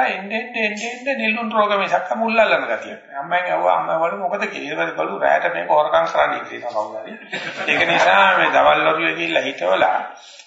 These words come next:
රෑට ගෙදර ගෙනත් තියනවා. ආයෙ ගිහින් ඉතින් වගේ පොල් ගහක එහෙම තැන් මාරු කරුවොත් මුල් බහින්නේ නෑ. ඒ වගේ තමයි සතිය පිහිටවපු තැන යම් කිසි තැනක ඉඳගෙන ඒ තැන සිද්ධ වෙන දේ බලා ඉන්නව ඇර ඒ තැන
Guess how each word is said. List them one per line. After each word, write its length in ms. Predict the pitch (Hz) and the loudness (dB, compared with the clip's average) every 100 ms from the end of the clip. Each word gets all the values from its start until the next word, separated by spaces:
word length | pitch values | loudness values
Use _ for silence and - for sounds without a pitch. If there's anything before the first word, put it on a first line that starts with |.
| - | -2
රෑට 340 | 135 147 - | 2 2 0
ගෙදර 280 | 165 170 175 | -4 0 2
ගෙනත් 280 | 156 131 - | 2 0 0
තියනවා. 380 | - 64 78 139 | 0 2 4 6
ආයෙ 220 | 143 87 | 6 4
ගිහින් 280 | - - 151 | 0 -4 -8
ඉතින් 180 | 151 170 | -6 -2
වගේ 200 | 165 175 | 0 -2
පොල් 200 | 170 156 | -2 -2
ගහක 320 | 160 - 190 - | 0 0 2 2
එහෙම 260 | - - 165 - | 0 -2 -6 -4
තැන් 220 | - 160 | 0 0
මාරු 300 | 143 151 165 180 | 2 4 4 2
කරුවොත් 300 | 190 233 240 | 2 0 2
මුල් 160 | 254 | 0
බහින්නේ 460 | - 208 254 240 - | 2 2 0 -6 -6
නෑ. 180 | - - - - - - - - _ _ _ 640 _ _ _ _ _ _ _ _ _ _ _ _ - | -10 -18 -20 -20 -20 -20 -20 -20 _ _ _ _ _ _ _ _ _ _ _ _ _ _ _ _ -8
ඒ 80 | 160 | -4
වගේ 140 | 170 | -2
තමයි 180 | 170 175 139 | -2 0 2
සතිය 280 | 131 156 | 0 -2
පිහිටවපු 480 | 147 160 175 175 165 | -4 -4 -2 -2 -2
තැන 220 | - - 113 123 214 - - - - 127 | 2 2 2 -2 -6 -12 -18 -20 -8 0
යම් 160 | 127 | 0
කිසි 240 | - 151 165 | 0 -8 -6
තැනක 360 | - 123 147 170 | -2 0 0 -2
ඉඳගෙන 420 | 147 143 156 165 | -2 -2 0 0
ඒ 120 | 151 | 0
තැන 220 | 147 160 156 | 2 0 0
සිද්ධ 280 | 139 - | -6 -4
වෙන 220 | 156 165 160 | 0 0 0
දේ 140 | 160 | 0
බලා 280 | 151 156 160 | 2 4 4
ඉන්නව 220 | 160 127 | 2 2
ඇර 160 | 127 170 - - - - - - | 4 4 2 -4 -12 -20 -20 -14
ඒ 180 | - - | -6 -4
තැන 280 | - 135 | 2 2